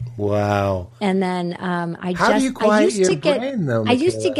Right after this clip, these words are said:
Speaker 2: get scared when I would see, like, you know, faces popping up or whatever. And
Speaker 1: Sure.
Speaker 2: I'm like, "Oh, what if I think a bad thought? What if I think, what if I start to see bad things?" And what happens is I just told myself, "Just allow it," because,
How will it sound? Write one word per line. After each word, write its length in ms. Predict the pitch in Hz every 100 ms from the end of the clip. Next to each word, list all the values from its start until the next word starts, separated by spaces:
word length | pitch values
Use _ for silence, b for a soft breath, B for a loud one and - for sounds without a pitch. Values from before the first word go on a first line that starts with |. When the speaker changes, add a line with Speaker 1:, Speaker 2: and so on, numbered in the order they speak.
| 262
Speaker 2:
get 120 | -
scared 600 | - - - 214 202 196
when 140 | 180 165
I 100 | 156
would 160 | 156
see, 400 | - - 165 156
like, 400 | 156 147 143 - -
you 80 | 202
know, 120 | 190
faces 680 | 180 - 269 - - - - -
popping 460 | - 226 220 226 233
up 180 | 196
or 100 | 170 175
whatever. 400 | 180 175 170 160
And 80 | 160
Speaker 1:
Sure. 140 | 120
Speaker 2:
I'm 60 | 107
like, 140 | -
"Oh, 380 | - 277 294 220
what 180 | 208 254
if 100 | 285
I 100 | 247
think 280 | 214 269 233
a 40 |
bad 340 | 196 220 226 208
thought? 340 | 254 240 -
What 140 | 220
if 140 | 254 226
I 100 | 208
think, 320 | - 247 220 B B B
what 100 | 269
if 80 | 277
I 80 |
start 260 | 254 254 226
to 80 | 214
see 260 | - 208 175 -
bad 320 | 233 247 220
things?" 320 | 180 151 151 B B B B B -
And 160 | 214 202
what 120 | 214
happens 500 | - 294 359 214 190
is 120 | 180
I 120 | 175
just 420 | 170 - 196 - - b b b b b _ _ _ -
told 240 | - 247
myself, 680 | 233 202 - 190 165 - - 202 _ _ _ - -
"Just 400 | 208 214 214 -
allow 380 | 214 190 196 214
it," 120 | 180
because, 480 | 208 - 175 170 -